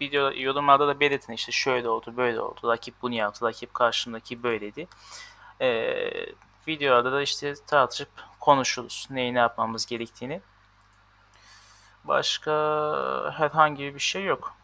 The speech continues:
Fransa ile alakalı. Ee,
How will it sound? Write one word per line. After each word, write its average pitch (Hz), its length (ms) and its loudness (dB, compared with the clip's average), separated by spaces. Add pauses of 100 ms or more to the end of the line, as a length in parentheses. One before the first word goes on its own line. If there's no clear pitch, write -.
(500)
Fransa 123 540 0
ile 117 80 -2
alakalı. 127 460 -2 (2500)
Ee, 123 440 0